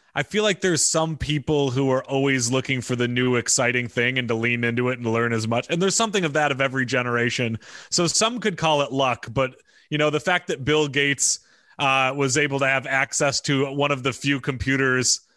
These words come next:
when he was in college and then, you know, used it as much as possible. If he was born twenty years earlier, I wonder if it would have been another thing, right? Maybe he would be, like, a radio guy or a television guy. Like,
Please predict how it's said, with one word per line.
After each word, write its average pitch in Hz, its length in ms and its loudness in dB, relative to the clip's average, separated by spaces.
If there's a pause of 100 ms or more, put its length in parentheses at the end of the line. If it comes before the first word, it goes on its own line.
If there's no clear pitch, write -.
(200)
when 135 140 0
he 139 160 -2
was 135 200 0
in 127 120 -4
college 127 560 0
and 131 120 -2
then, 131 300 -4 (140)
you 143 160 -2
know, 123 160 2
used 127 320 0
it 127 80 -2
as 127 180 0
much 131 240 -2
as 117 100 -4
possible. 123 640 -2 (320)
If 147 120 -2
he 202 40 -2
was 208 140 2
born 190 260 0
twenty 175 320 0
years 151 320 2
earlier, 143 420 2
I 123 100 2
wonder 151 300 2
if 139 120 -4
it 143 80 -4
would 139 100 0
have 135 100 -2
been 135 160 0
another 127 460 0
thing, 131 500 -4
right? 127 220 0
Maybe 143 240 0
he 156 60 0
would 143 120 -2
be, 139 140 0
like, 127 320 0 (420)
a 131 160 2
radio 139 640 2
guy 127 420 2
or 123 180 2
a 127 80 0
television 131 880 0
guy. 123 340 0
Like, 131 380 -2